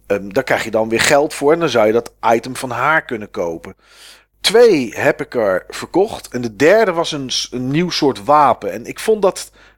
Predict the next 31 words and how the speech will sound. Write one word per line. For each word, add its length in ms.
te 120
listig 640
als 220
dat 220
op 180
de 80
markt 380
zou 160
komen. 500
Dus 120
ik 60
heb 240
de, 200
eh, 220
ik 120
heb 240
de, 220
de, 260
de 100
questgever 800
daarvan 340
heb 160
ik 160
omgebracht 720
en 80
het 140
wapen 380
heb 120
ik 80
zelf 320
gehouden. 460